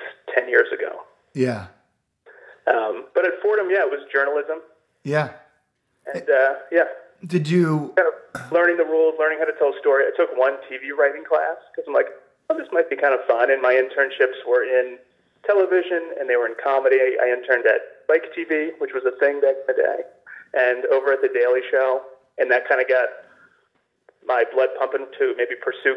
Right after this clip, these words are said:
Speaker 1: comedy. That was a great experience.
Speaker 2: Yeah. What was it like on The Daily Show?
Speaker 1: It was awesome.
Speaker 2: Yeah.
Speaker 1: So basically they moved you around to every department. So you might be sitting with the director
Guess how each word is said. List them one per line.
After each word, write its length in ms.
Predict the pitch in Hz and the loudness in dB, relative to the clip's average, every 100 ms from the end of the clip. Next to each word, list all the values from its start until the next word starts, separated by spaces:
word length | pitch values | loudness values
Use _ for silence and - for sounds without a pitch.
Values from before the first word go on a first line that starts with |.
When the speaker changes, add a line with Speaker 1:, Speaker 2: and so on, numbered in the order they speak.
| 139 | -2
Speaker 1:
comedy. 480 | 131 131 135 127 - | -2 2 2 2 0
That 60 | 127 | 0
was 80 | 127 | 0
a 100 | 120 | 0
great 180 | 117 - | 0 -2
experience. 520 | - 127 127 131 131 - _ - | -6 -2 0 -2 -6 -20 _ -4
Speaker 2:
Yeah. 400 | 135 151 107 - - _ _ - | 0 2 0 -8 -20 _ _ -4
What 140 | 165 | 0
was 120 | 170 | 0
it 60 | 165 | 2
like 220 | 156 160 | 0 0
on 80 | 151 | -2
The 80 | 127 | -2
Daily 300 | 135 147 135 | 0 0 -2
Show? 280 | - 123 120 - _ _ _ _ _ _ | -4 -8 -8 -18 _ _ _ _ _ _
Speaker 1:
It 40 | - | -4
was 100 | 139 | 0
awesome. 380 | 117 139 - - - 139 | 2 0 -4 -10 -12 -4
Speaker 2:
Yeah. 300 | 135 110 - | -2 -2 2
Speaker 1:
So 260 | 135 123 - | 4 4 2
basically 460 | 127 - 139 127 123 | 0 0 0 0 2
they 240 | 123 127 | 2 0
moved 260 | 127 131 - | -4 -4 -4
you 160 | 131 117 | 0 2
around 380 | 127 123 117 117 131 | 2 0 -2 -4 -8
to 140 | 117 | 0
every 260 | 127 - - | 0 0 -8
department. 540 | - 123 113 - 95 - | -4 0 -2 -2 -8 0
So 260 | 113 107 - - - - | 2 2 0 -8 -16 -6
you 80 | 135 | 0
might 200 | 127 127 | 0 -2
be 80 | 123 - | -8 -2
sitting 360 | 131 131 127 | 0 0 0
with 160 | 127 120 - 127 | 2 2 -2 -10
the 480 | 127 127 123 120 127 - | -8 -6 -6 -10 -12 -10
director 560 | 131 110 127 - 120 | -2 0 0 2 4